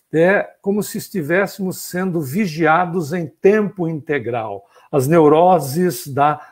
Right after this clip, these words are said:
vigilância pelos outros. Mas se temos um smartphone, estamos sendo vigiados por ele, se é o computador, se é a câmera em casa,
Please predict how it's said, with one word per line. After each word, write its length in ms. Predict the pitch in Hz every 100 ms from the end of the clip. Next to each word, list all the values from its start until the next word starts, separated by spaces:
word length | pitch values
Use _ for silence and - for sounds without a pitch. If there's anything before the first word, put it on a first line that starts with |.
| _
vigilância 920 | 120 175 135 170 147 160 202 156 - 160
pelos 420 | 160 151 120 107
outros. 480 | 123 - 113 - _ - _
Mas 160 | 165 196
se 120 | 180
temos 480 | 135 180 185 185 139
um 180 | 170 165
smartphone, 1000 | 135 135 160 165 - - 180 196 202 196
estamos 460 | - - 165 143
sendo 240 | - 175 160
vigiados 800 | 135 156 123 143 156 135 135
por 240 | - 147 123
ele, 280 | 151 156 156
se 180 | -
é 40 | 156
o 80 | 147
computador, 760 | 156 135 - 139 113 147 156
se 200 | 151 151
é 60 | 147
a 140 | 143
câmera 520 | 143 160 160 143 135
em 60 | 123
casa, 520 | - 151 156 139 156